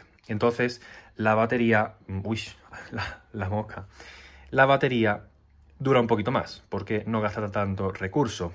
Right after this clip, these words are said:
Así que eso tenéis que tenerlo en cuenta. Así que, nada, básicamente con un ochenta y tres por ciento de batería, con ios dieciséis, ¿vale? La última versión tiene ios dieciséis punto cuatro, creo, o dieciséis punto, sí, o dieciséis punto cinco, no, no lo sé, una de las últimas de ios dieciséis.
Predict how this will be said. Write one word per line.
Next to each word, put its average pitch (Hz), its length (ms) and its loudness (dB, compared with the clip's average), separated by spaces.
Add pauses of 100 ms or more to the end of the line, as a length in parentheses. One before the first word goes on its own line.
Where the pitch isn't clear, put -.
(120)
Así 107 240 -6
que 98 100 -4
eso 95 140 -6
tenéis 104 240 -6
que 107 60 -8
tenerlo 90 320 -6
en 87 60 -8
cuenta. 87 200 -8
Así 90 140 -10
que, 90 180 -4 (640)
nada, 98 220 2
básicamente 120 560 0
con 104 120 0
un 110 120 0
ochenta 110 840 -6
y 98 60 -2
tres 110 160 2
por 113 160 -2
ciento 113 260 -2
de 107 60 2
batería, 131 540 0 (1400)
con 107 220 -2
ios 110 320 0
dieciséis, 104 840 0
¿vale? 101 180 0
La 101 160 0
última 98 440 -4
versión 113 320 -4
tiene 101 180 -2
ios 98 140 0
dieciséis 98 320 -6
punto 101 400 -4
cuatro, 113 500 2
creo, 120 360 -2 (520)
o 107 120 -8
dieciséis 104 260 -4
punto, 104 840 -4
sí, 110 260 -8
o 101 140 -4
dieciséis 98 300 -8
punto 107 180 -6
cinco, 120 320 -6
no, 110 140 -2
no 107 100 -4
lo 107 80 -2
sé, 127 140 -4
una 120 200 0
de 117 60 4
las 107 140 2
últimas 113 340 -2
de 107 80 -4
ios 98 140 -2
dieciséis. 107 580 -6